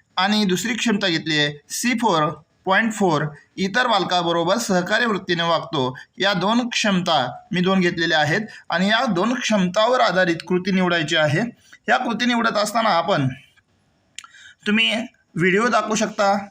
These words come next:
एखादी लोककथा, कथाकथनाच्या स्वरूपात आपण सादर करू शकतो किंवा चित्र घेऊन आपण या ठिकाणी चित्राच्या मार्फत आपण विद्यार्थ्यांना स-, कृती घडवून आणू शकतो. या ठिकाणी मी घेतलंय सार्वजनिक ठिकाणांचा व्हि-, व्हिडिओ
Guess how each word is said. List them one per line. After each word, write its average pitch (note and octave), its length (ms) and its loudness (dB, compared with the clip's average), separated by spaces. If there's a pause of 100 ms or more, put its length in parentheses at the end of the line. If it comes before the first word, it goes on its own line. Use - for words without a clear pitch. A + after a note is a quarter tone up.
एखादी G3+ 400 0
लोककथा, G3+ 580 0
कथाकथनाच्या A3 840 -2
स्वरूपात G#3 420 0
आपण G3 180 0
सादर G3 300 -2
करू G#3 160 -2
शकतो G3 440 -2 (160)
किंवा G#3+ 140 2
चित्र A3 360 0
घेऊन A3 220 0
आपण A3 240 0
या G#3+ 140 2
ठिकाणी G3 400 0 (340)
चित्राच्या A3 480 0
मार्फत F3+ 520 0
आपण F#3 220 0
विद्यार्थ्यांना E3 520 0
स-, - 160 -6 (400)
कृती F#3 400 0 (460)
घडवून F3 300 2
आणू D3+ 220 2
शकतो. A#2 440 -4 (1080)
या F#3 120 2
ठिकाणी A#3 280 0
मी A3+ 100 0
घेतलंय G#3+ 300 0
सार्वजनिक G#3+ 500 2
ठिकाणांचा G3 540 0
व्हि-, F#3+ 260 0
व्हिडिओ G3+ 440 2